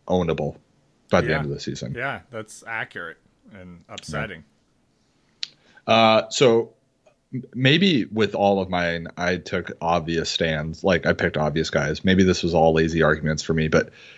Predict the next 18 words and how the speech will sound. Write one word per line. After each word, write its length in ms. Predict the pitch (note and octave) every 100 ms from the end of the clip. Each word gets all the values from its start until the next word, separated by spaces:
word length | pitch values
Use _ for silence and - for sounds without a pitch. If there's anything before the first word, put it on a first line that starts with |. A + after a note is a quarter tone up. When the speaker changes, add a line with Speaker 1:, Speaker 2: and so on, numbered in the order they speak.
| -
Speaker 1:
I 40 |
felt 240 | F#2+ A2 G2+
like 160 | G2
it 80 | F#2
all 160 | F2 F#2
needed 240 | F#2+ F2+
to 40 | E2
be 140 | D#2+
said, 260 | - D#2+ D2+
right? 220 | D#2 D2+ - - - _ _ _
My 140 | F#2+ F#2
first 300 | C#3 C#3 -
faller 480 | G2 F#2+ G#2 G#2 -
is 440 | G2 F2+ F2 E2+
Julian 420 | F2 F#2+ F2 E2+
Edelman, 500 | E2 E2+ E2 D#2 E2 - _ _ _
wide 180 | - G2
receiver, 640 | G2 G#2 F#2+ F#2+ F#2 F#2